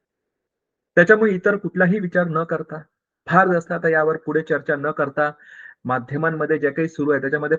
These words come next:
फार जास्त गुंतून न जाता, मला वाटतं की आता विद्यार्थ्यांनी त्यांच्या अभ्यासावर लक्ष केंद्रित करायला हवं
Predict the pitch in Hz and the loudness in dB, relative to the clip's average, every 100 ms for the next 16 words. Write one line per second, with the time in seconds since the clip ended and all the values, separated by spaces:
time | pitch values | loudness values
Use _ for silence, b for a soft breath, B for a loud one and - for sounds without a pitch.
0 | - 151 160 143 - 143 147 139 170 147 | 0 -2 2 0 0 -6 -4 -2 0 0
1 | 120 139 226 170 - 135 - _ _ _ | 2 6 6 6 -2 -10 -20 _ _ _
2 | _ _ _ _ _ - 147 151 156 156 | _ _ _ _ _ 2 4 4 2 -2
3 | 151 156 131 120 143 151 143 143 - _ | 0 0 -2 -2 -4 -4 -6 -10 -18 _
4 | _ _ _ _ _ _ _ _ _ _ | _ _ _ _ _ _ _ _ _ _
5 | 131 131 143 127 139 143 139 131 123 - | 0 4 4 4 0 0 -2 -2 -4 -4
6 | 135 127 135 135 123 135 127 160 | -4 -4 -4 -2 -2 -2 -4 -6